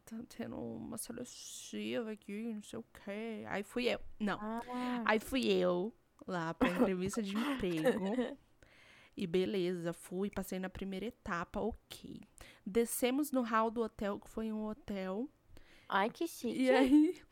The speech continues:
Speaker 1: eu sentei no sofá pra esperar até dar duas horas, que a gente tinha chegado lá umas nove horas, todo mundo, e é, duas horas ia ser a segunda etapa. E aí eu sentei do lado de uma garota.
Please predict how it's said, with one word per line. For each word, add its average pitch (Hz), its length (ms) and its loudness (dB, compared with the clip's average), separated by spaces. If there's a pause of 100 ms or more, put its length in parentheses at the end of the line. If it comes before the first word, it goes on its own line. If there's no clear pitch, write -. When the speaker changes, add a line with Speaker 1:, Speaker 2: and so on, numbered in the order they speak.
(640)
Speaker 1:
eu 269 680 2
sentei 262 400 0
no 254 160 0
sofá 247 480 0
pra 233 180 -6
esperar 233 480 -4
até 220 220 -8
dar 220 160 -4
duas 226 280 -4
horas, 214 300 -6
que - 100 -20
a 196 40 -14
gente 202 340 -10
tinha - 260 -12
chegado 202 520 -8
lá 208 260 -6
umas 220 300 -8
nove 202 340 -8
horas, 196 320 -6
todo 202 240 -10
mundo, 262 460 -6
e 226 200 -6
é, 226 120 -6 (100)
duas 208 320 -6
horas 202 260 -4
ia 208 140 -4
ser 208 140 -8
a 202 40 -6
segunda 208 440 -6
etapa. - 520 -14 (640)
E 214 120 -2
aí 196 100 0
eu 196 60 -2
sentei 196 320 -4
do 196 100 -4
lado 196 240 -2
de 196 80 -6
uma 202 140 0
garota. 208 760 -2